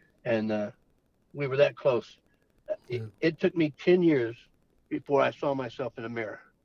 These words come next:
Speaker 2: Yeah.
Speaker 1: This had a devastating effect to me, um, because I, and, and then, you know,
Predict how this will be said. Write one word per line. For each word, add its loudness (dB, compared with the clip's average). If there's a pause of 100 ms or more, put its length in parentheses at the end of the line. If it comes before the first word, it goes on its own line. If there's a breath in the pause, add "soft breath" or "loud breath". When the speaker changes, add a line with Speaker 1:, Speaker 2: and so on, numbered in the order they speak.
(160)
Speaker 2:
Yeah. -10 (480)
Speaker 1:
This -6 (200)
had 2
a 2
devastating 4
effect -8
to -14
me, -4 (560)
um, -6 (1200)
because 4 (100)
I, 4 (540)
and, 0
and 2
then, 4
you 2
know, 0